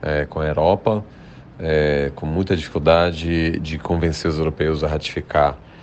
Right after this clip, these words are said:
é, o acordo de livre comércio entre o Mercosul e a União Europeia, e também muita crítica em relação à postura ambiental.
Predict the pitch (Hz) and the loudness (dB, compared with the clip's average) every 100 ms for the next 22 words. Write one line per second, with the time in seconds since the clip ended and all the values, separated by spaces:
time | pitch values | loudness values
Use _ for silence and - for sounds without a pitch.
0 | - - 76 73 71 - 82 80 85 87 | -18 -4 2 4 2 4 2 2 4 4
1 | 80 76 78 73 76 80 78 87 104 104 | 4 0 -2 -2 -4 -4 -2 0 4 4
2 | 113 - 98 85 82 82 82 78 - 80 | 4 0 -2 -2 -2 -4 -4 -6 -2 -2
3 | 78 80 95 98 98 104 107 98 85 82 | 0 0 0 2 4 6 6 4 0 2
4 | 90 87 85 - 98 90 - 80 76 76 | 0 0 -4 -2 -2 -2 -4 -4 -2 -4
5 | - 78 76 - - - 80 78 78 76 | -2 0 -2 -4 -10 -4 0 0 -2 -4
6 | 71 76 80 87 | 0 2 2 0